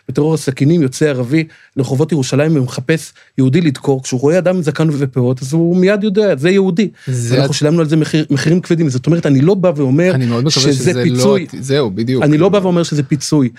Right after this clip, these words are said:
Speaker 1: אני לא, לא אומר שזה תשובה, אבל אי אפשר לומר שהחרדים חיים במנותק מכל מה שקורה כאן, ולא משלמים גם בחייהם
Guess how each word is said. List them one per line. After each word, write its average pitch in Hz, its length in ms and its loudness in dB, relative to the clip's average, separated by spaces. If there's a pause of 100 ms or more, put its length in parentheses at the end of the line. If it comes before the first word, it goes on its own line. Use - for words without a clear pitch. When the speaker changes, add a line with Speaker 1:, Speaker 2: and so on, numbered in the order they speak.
(260)
Speaker 1:
אני 131 100 0
לא, 151 160 0
לא 165 80 2
אומר 196 160 2
שזה 147 240 -4
תשובה, 127 400 -2 (640)
אבל 139 140 0
אי 226 120 2
אפשר 214 200 -2
לומר 165 260 0
שהחרדים 147 720 0 (580)
חיים 160 300 0
במנותק 156 480 0
מכל 160 220 0
מה 147 80 0
שקורה 147 320 -2
כאן, 156 200 -2 (360)
ולא 147 180 2
משלמים 170 540 0 (840)
גם 180 220 2
בחייהם 131 540 0